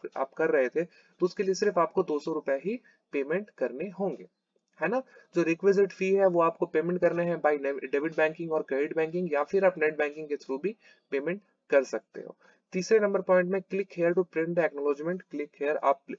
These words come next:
एक्नॉलेजमेंट पक्का अपना download कर लेना क्योंकि वो बहुत important होता है, है ना? तो अड़तालीस घंटे के भीतर जो है आपको आ जाएगा convocation, अ,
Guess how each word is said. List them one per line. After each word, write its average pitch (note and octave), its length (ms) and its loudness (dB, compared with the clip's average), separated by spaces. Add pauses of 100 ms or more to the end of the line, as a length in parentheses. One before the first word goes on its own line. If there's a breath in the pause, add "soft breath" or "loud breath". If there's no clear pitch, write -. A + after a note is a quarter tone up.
(160)
एक्नॉलेजमेंट D3 720 -6
पक्का - 320 0
अपना F3 140 0
download D3 340 2
कर C3+ 140 -2
लेना D3 180 -4
क्योंकि D#3+ 200 -8
वो C#3 140 0
बहुत C3 280 0
important A2+ 440 -4
होता - 220 -6
है, - 80 -10 (360 soft breath)
है D3 60 -6
ना? F#3+ 100 -2 (380 soft breath)
तो - 60 -18 (100)
अड़तालीस E3 360 0
घंटे E3+ 240 -2
के E3+ 80 2
भीतर C#3+ 280 0
जो D#3 160 0
है D#3 60 0
आपको D3 360 0
आ B2 200 0
जाएगा D3 280 2
convocation, C#3+ 580 -6
अ, B2 200 -6